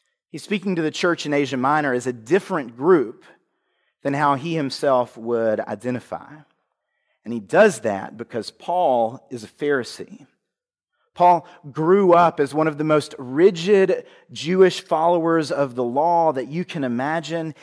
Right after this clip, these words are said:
His identity is in his Jewish heritage. He is a child of Abraham. He is under the law of Moses, and he is gonna follow every law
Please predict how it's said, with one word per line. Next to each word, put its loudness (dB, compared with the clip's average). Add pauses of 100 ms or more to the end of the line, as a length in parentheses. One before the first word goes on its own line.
(140)
His 0
identity 0
is -2
in -4
his -4
Jewish -6
heritage. -4 (220)
He -2
is 2
a 0
child 0
of -6
Abraham. -4
He 0
is -2 (300)
under 0
the 4
law 4
of -4
Moses, 0
and -4
he -8
is 0
gonna 0
follow 0
every -2
law -2